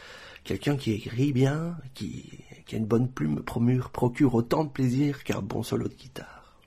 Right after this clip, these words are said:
Enfin, c'est son côté pédagogue qui cherche à transmettre le goût pour l'authenticité des produits et pour remettre en perspective les modes,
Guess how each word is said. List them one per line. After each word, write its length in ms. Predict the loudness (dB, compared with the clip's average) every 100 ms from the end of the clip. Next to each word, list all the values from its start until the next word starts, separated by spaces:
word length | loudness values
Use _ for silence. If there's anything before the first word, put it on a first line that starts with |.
| _ _ _ _ _ -20 -18 -18 -10
Enfin, 240 | -4 2 2
c'est 140 | 2
son 140 | 0 2
côté 280 | 2 2
pédagogue 680 | 2 4 4 6 6 4 -4 -4
qui 100 | -2
cherche 280 | 0 0 0
à 60 |
transmettre 600 | 0 0 0 2 0 2
le 120 | 4 4
goût 260 | 6 4
pour 200 | 4 4
l'authenticité 720 | 6 6 2 0 -2 -4 0 2
des 120 | 2
produits 380 | 0 2 4 4
et 60 |
pour 160 | 2 2
remettre 360 | 2 2 2
en 60 | 2
perspective 720 | 2 0 -2 -2 -2 0 2
les 120 | 4
modes, 440 | 6 6 6 2